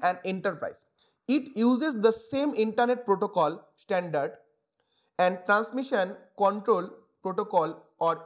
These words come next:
internet protocol infrastructure as the public internet, but its access is restricted to authorized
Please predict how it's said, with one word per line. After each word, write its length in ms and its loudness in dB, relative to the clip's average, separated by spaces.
internet 440 -4
protocol 420 -4
infrastructure 640 2
as 60 0
the 80 2
public 340 2
internet, 380 -4
but 120 6
its 120 -6
access 380 -2
is 80 -6
restricted 520 0
to 80 2
authorized 440 -2